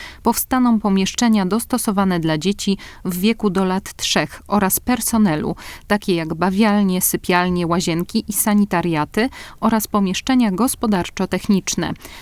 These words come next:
Zmodernizowane zostaną dotychczas nie w pełni wykorzystane pomieszczenia techniczne i administracyjne, pomieszczenia przeznaczone dla personelu, technologiczne, magazynowe.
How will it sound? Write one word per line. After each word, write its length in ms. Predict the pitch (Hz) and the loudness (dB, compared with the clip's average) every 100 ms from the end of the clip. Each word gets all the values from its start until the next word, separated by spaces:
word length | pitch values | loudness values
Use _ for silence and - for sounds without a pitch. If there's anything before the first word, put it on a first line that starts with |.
| - | -4
Zmodernizowane 880 | 190 220 214 220 226 220 214 202 175 | 2 2 4 4 6 4 4 2 0
zostaną 540 | 165 - 190 180 170 | -2 -2 0 0 0
dotychczas 640 | 165 - 196 - 175 - | -2 -2 -4 -2 -4 0
nie 180 | 208 220 | 2 2
w 100 | - | 2
pełni 380 | - 208 170 151 | 0 0 2 0
wykorzystane 640 | 165 - 180 175 175 170 | -2 -2 -4 -2 -2 -2
pomieszczenia 600 | 160 170 170 - 185 165 156 170 | -2 -2 -2 -2 -2 -2 -2 -4
techniczne 560 | - 185 175 - 254 247 | -2 -4 -2 0 0 0
i 120 | 196 | -2
administracyjne, 1160 | 202 196 220 220 208 - 233 233 185 165 - - - - - | 0 2 4 4 4 0 -4 -2 -2 -2 -4 -6 -10 -18 -4
pomieszczenia 580 | 208 214 214 - 208 190 | 0 2 2 0 0 0
przeznaczone 680 | - 202 185 190 214 190 170 | 0 -2 0 0 0 0 0
dla 220 | 156 156 | -2 -2
personelu, 760 | - 196 202 262 247 226 220 202 - - - | -2 -4 -2 0 2 2 2 -2 -8 -16 -2
technologiczne, 880 | 254 - 240 220 202 202 - 190 - | 0 2 2 2 2 -2 -2 -4 -2
magazynowe. 840 | 196 196 196 208 220 226 143 - | 2 2 4 2 4 4 4 0